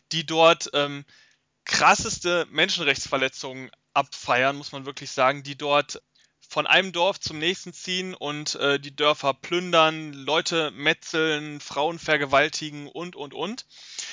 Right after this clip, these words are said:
Und das ist ein aktuelles Thema, also das, äh, nach meinen Erkenntnissen ist das heute noch Thema,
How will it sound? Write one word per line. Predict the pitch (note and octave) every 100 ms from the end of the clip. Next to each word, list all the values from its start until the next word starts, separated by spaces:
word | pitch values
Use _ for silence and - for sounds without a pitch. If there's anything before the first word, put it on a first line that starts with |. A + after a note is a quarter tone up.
| - -
Und | - D#3
das | F3+ G3+
ist | -
ein | F3
aktuelles | G3 - A3+ G#3 G#3 -
Thema, | F3 G3 B3+
also | G3 F3+
das, | F3+ - -
äh, | D3+ D#3 D#3 D3
nach | C#3+ C#3+ B2+
meinen | D3+ F3 F3+ F3+
Erkenntnissen | D3 F3+ F3 E3+ F3
ist | -
das | D#3 -
heute | D#3 G3 G#3
noch | F#3
Thema, | - - F3 C3+ A3